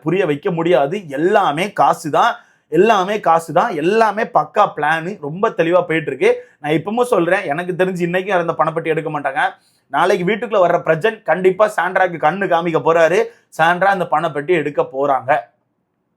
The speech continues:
எனக்கு தெரிஞ்சாதான் நடக்க போகுது. வேணா வெயிட் பண்ணி பாருங்க, கண்டிப்பா அந்த சம்பவம் தான் நடக்கும். So வெயிட் பண்ணி பார்க்கலாம். So இதை பத்தி உங்களுக்கான கருத்துன்னு சொல்லிட்டு மறக்காம கமெண்ட்ல போடுங்க. கண்டிப்பா நீங்களும் கவனிச்சிருப்பீங்க, சோஷியல் மீடியால பாதி பேர் வந்து காமுவை தேடிட்டு இருக்காங்க, காமு என்னாச்சு, காமு என்னாச்சுன்னு சொல்லிட்டு.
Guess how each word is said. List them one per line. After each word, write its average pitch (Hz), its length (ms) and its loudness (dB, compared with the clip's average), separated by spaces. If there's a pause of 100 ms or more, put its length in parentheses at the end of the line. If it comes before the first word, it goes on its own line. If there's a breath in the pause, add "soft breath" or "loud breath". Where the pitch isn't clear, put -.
(140)
எனக்கு 165 240 -2
தெரிஞ்சாதான் 175 480 2
நடக்க 165 220 0
போகுது. 143 200 -2
வேணா 156 220 2
வெயிட் 175 200 2
பண்ணி 180 180 -2
பாருங்க, 160 240 2
கண்டிப்பா 165 320 0
அந்த 151 160 -2
சம்பவம் 151 280 -4
தான் 175 100 0
நடக்கும். 135 280 -4 (240 soft breath)
So - 120 -20
வெயிட் 175 180 2
பண்ணி 180 160 0
பார்க்கலாம். 180 320 2
So 165 80 -10
இதை 175 120 0
பத்தி 196 180 -2
உங்களுக்கான 190 420 2
கருத்துன்னு 180 400 -2
சொல்லிட்டு 160 240 0
மறக்காம 190 360 0
கமெண்ட்ல 175 300 0
போடுங்க. 156 240 0 (220 loud breath)
கண்டிப்பா 208 340 0
நீங்களும் 226 340 -2
கவனிச்சிருப்பீங்க, 180 520 -2
சோஷியல் 170 340 -2
மீடியால 147 260 2 (400 soft breath)
பாதி 175 220 4
பேர் 185 200 2
வந்து 185 180 0
காமுவை 180 380 2
தேடிட்டு 165 340 0
இருக்காங்க, 143 320 -2
காமு 160 340 0
என்னாச்சு, 151 320 -6
காமு 147 280 -2
என்னாச்சுன்னு 143 380 -6
சொல்லிட்டு. 131 220 0